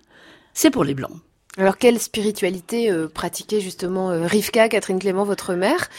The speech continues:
Speaker 1: Eh bien, elle, elle, euh, hélas, hélas, hélas, elle, euh, elle allait voir des voyantes. Enfin, une voyante. Et hélas, parce que cette voyante lui a dit, euh, enfin, quelqu'un lui a dit, je sais pas si c'est celle-là ou une autre,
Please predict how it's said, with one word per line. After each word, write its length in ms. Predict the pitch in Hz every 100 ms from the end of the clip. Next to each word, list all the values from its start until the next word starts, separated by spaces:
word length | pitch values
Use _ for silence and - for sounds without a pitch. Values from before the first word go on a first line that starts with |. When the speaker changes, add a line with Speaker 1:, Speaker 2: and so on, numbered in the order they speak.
| - -
Speaker 1:
Eh 80 | 254
bien, 180 | 220 311
elle, 160 | 226 247
elle, 200 | 269 254
euh, 600 | 240 226 208 202 190 180
hélas, 640 | 190 196 294 302 - - - -
hélas, 600 | 208 226 302 208 - -
hélas, 420 | 214 202 254 285 -
elle, 220 | 175 160
euh, 260 | 156 147 147 - - - - - _ _
elle 140 | 190
allait 200 | 190 190
voir 200 | 180 285
des 80 | 202
voyantes. 680 | 143 156 196 117 90 - - - _
Enfin, 140 | - - -
une 220 | 277 135
voyante. 600 | 120 117 113 - - - - - - - - _
Et 320 | 165 156 139 -
hélas, 400 | 180 277 285 -
parce 280 | 165 - 170
que 120 | 214
cette 240 | 208 170
voyante 420 | 160 143 214 254
lui 100 | 220
a 80 | 156
dit, 480 | 147 175 240 233 170
euh, 140 | 156 151 - - - _
enfin, 140 | 175
quelqu'un 420 | - 285 247 262 269
lui 160 | 170
a 80 | 147
dit, 200 | 143 190
je 100 | -
sais 60 | -
pas 120 | 151
si 140 | -
c'est 120 | -
celle-là 300 | 170 139 147
ou 120 | 143 147
une 140 | 160
autre, 340 | 202 226 -